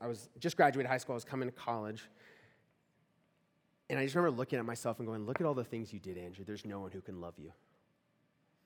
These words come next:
Through all the, all the drinking and the partying and all, all the manipulating, all the things that I did up to this point, I looked at myself and said, "Andrew, there's no one who really loves you." And I remember sitting in a place,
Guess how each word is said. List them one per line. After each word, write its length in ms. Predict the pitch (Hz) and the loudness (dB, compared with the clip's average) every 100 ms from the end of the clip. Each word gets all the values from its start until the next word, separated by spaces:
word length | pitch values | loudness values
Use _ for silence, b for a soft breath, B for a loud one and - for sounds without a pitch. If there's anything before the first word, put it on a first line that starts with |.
| b b b b b | b b b b b
Through 140 | 139 | 6
all 100 | 151 | 6
the, 120 | 139 156 B | 6 -4 B
all 120 | - 147 | 4 6
the 80 | |
drinking 460 | 131 151 180 175 165 | 4 8 8 8 4
and 100 | 135 | 4
the 60 | 127 | 0
partying 600 | - 170 165 156 147 135 | 10 10 12 8 6 4
and 100 | 123 B | 0 B
all, 160 | - 156 | 6 8
all 240 | 143 156 | 10 10
the 80 | 160 | 10
manipulating, 760 | 147 143 185 185 190 175 170 156 | 6 8 8 10 10 10 10 8
all 160 | 165 196 | 8 8
the 100 | 190 | 8
things 260 | 196 185 | 6 8
that 120 | 170 | 8
I 60 | 151 | 8
did 140 | 170 | 8
up 120 | 165 160 | 6 6
to 100 | 160 | 0
this 140 | 147 | -2
point, 340 | - 190 170 B B | 0 6 6 B B
I 100 | 156 | 8
looked 260 | 156 180 202 | 10 10 10
at 60 | 185 | 6
myself 320 | 165 180 151 | 6 4 4
and 100 | 143 | 2
said, 160 | 143 | 0
"Andrew, 300 | 117 147 139 | 2 0 2
there's 160 | 139 120 | -2 -2
no 180 | 131 131 | 0 2
one 140 | 131 | 2
who 100 | 131 | 0
really 240 | 117 110 104 | -2 -2 -4
loves 320 | 95 92 - | -6 -8 -12
you." 140 | 85 - _ _ _ _ _ _ _ _ _ _ b b b b b | -14 -16 _ _ _ _ _ _ _ _ _ _ b b b b b
And 100 | 139 | 8
I 40 | 165 | 12
remember 200 | 175 165 | 12 10
sitting 460 | - - 196 214 | 4 12 12 12
in 100 | 190 | 10
a 60 | 160 | 8
place, 420 | - 175 156 | 8 8 8